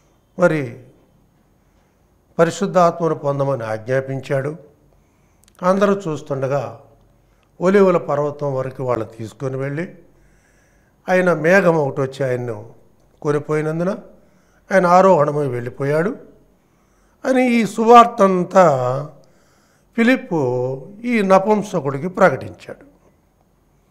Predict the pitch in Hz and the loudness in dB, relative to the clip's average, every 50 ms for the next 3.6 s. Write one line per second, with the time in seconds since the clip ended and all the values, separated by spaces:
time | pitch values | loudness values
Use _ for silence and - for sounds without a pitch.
0 | _ _ _ _ _ _ _ _ _ _ _ _ _ _ _ _ _ _ _ _ | _ _ _ _ _ _ _ _ _ _ _ _ _ _ _ _ _ _ _ _
1 | _ _ _ _ _ _ - - 160 190 214 226 233 220 226 220 220 - 196 190 | _ _ _ _ _ _ -4 2 6 8 10 10 10 10 8 6 4 2 4 8
2 | 202 214 220 220 220 226 220 220 220 220 214 214 214 208 208 214 208 208 196 190 | 10 10 10 10 8 8 8 8 8 8 8 6 4 4 4 0 0 2 0 2
3 | 190 190 180 185 160 123 110 117 120 123 131 143 | 2 4 4 4 2 2 0 -2 -6 -8 -10 -12